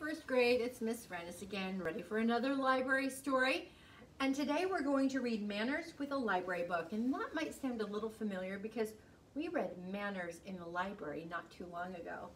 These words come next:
And this is by Amanda Doring Turville, and it's illustrated by Chris Lynch. And you're gonna help me with this story. So every time I do this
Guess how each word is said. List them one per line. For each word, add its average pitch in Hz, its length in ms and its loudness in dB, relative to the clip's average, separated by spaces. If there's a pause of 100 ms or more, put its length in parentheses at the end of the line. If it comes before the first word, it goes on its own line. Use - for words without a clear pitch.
(600)
And 247 180 2
this 302 140 -2
is 330 140 -6
by 233 160 4
Amanda 208 500 0 (840)
Doring 240 460 2 (180)
Turville, 196 440 -2 (160)
and 220 100 0
it's - 160 -8
illustrated 240 480 0
by 180 80 0
Chris 233 400 -4 (140)
Lynch. 196 480 -6 (520)
And 277 380 4
you're 339 460 4
gonna 415 260 -2
help 311 160 -4
me 294 80 2
with 277 160 0
this 294 160 -6
story. 320 300 -2
So - 260 -4
every 214 220 -2
time 220 240 -2
I 185 80 -4
do 175 180 -6
this - 540 -8